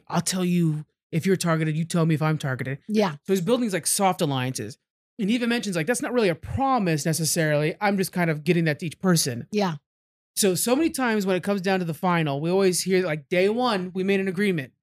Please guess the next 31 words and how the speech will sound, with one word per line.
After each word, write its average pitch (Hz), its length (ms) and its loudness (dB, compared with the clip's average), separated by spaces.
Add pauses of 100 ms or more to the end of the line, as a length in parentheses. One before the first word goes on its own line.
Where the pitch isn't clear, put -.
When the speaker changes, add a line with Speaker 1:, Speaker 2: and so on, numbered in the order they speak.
(280)
Speaker 1:
Well, 202 140 4
Speaker 2:
Yeah. 180 40 4
Speaker 1:
he's 233 140 2
got 214 180 -2
those 180 80 -8
agreements 160 320 0
with 156 60 -2
everybody 165 280 0
that's 147 180 -4
in 151 100 -2
Yellow 160 260 2
right 131 200 -4
now. 127 200 -6 (500)
Speaker 2:
Yeah. 208 320 2 (1160)
Speaker 1:
So, 202 100 -2
yeah, 196 220 2
so 185 180 -4
Owen's, 196 320 2 (120)
Owen's 226 280 0
out 208 180 2
there. 202 120 2
He's 185 160 0
making 180 260 0
these 170 160 0
soft - 240 0
alliances. 143 460 2
And 180 180 -2
then 233 140 2
we 254 160 0
hear 214 240 0
from 170 200 -6